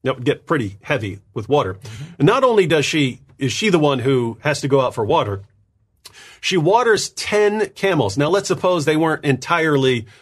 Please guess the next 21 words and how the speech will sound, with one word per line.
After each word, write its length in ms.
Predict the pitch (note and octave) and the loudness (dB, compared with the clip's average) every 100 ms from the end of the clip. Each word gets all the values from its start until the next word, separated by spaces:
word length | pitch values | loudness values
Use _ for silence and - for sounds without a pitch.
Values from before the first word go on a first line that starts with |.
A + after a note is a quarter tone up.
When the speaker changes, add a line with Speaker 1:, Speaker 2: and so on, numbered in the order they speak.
| - | -8
Speaker 1:
uh, 180 | A2 F#2+ | -6 -6
super 420 | - E3+ D3 B2 | -2 0 0 -2
thirsty. 580 | G#2 C3 A#2+ - A#2 G2+ - | -2 -2 -2 -4 -4 -6 -4
Let's 180 | D3 D#3+ | -2 0
say 120 | F3+ | 0
they 140 | D3 C#3 | 2 2
just 220 | C#3 - | 0 -2
drank, 300 | C#3 B2 G#2 | -2 -2 -2
you 80 | A#2 | -4
know, 80 | |
twenty-five 760 | G2 - D#3+ A#2+ - B2+ B2+ A2 | -4 0 0 0 0 -2 -2 -4
gallons 400 | A#2 G#2 G2+ F#2+ | -4 -4 -4 -6
each. 220 | A#2 G2 - - - | -8 -10 -16 -20 -8
This 240 | C#3+ C#3 - _ _ | -6 -6 -12 _ _
three-year-old 920 | - D3 G3+ C4 A#3 G3+ G#3 A3 - - _ _ _ _ _ | -6 2 4 6 4 4 2 0 -2 -20 _ _ _ _ _
drew 160 | - F3 | 0 2
two 240 | - G#3 | 2 0
hundred 200 | G#3 A#3 | 2 2
and 120 | F3 C3 | 2 2
fifty 380 | F#3+ F#3+ G3+ D3 | 2 0 0 -2
gallons 800 | C#3+ C#3 D3+ E3+ F#3 F#3 - | 0 0 2 0 -2 -4 -8